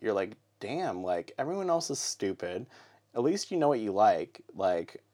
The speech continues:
I don't know. It's gross you're in incest, but, I mean, at the same time, can you really blame him? 'Cause everybody's doing it left and right here.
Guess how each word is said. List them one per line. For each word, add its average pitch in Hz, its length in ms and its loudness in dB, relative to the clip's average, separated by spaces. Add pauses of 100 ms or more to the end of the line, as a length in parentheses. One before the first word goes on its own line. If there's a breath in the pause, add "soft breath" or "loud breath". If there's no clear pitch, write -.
(880)
I 110 100 -2
don't 104 120 -2
know. 80 320 -2
It's - 400 -6
gross 123 400 0
you're 95 160 0
in 95 120 -6
incest, - 720 -8
but, 90 320 -2
I 101 40 -8
mean, 92 320 -6
at - 120 -12
the - 80 -16
same 110 240 -6
time, 107 520 -2
can 107 220 -10
you 98 100 -6
really 104 200 0
blame 104 280 -2
him? 92 200 -6
'Cause 104 220 -4
everybody's 104 460 -4
doing 101 160 -4
it 78 80 -6
left 101 220 -6
and 101 140 -8
right 101 240 -4
here. 87 380 -8